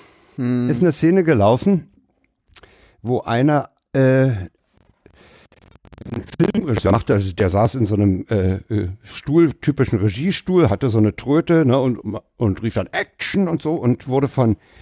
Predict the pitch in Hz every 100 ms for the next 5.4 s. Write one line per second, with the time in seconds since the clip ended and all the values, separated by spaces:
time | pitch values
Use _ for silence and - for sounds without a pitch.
0 | - - 110 131 - - 123 151 143 135
1 | 135 123 131 127 127 120 - 107 135 160
2 | 190 165 165 151 147 143 160 151 - _
3 | _ _ 135 160 151 143 139 143 135 139
4 | 123 120 - _ _ - - _ _ _
5 | - 120 110 98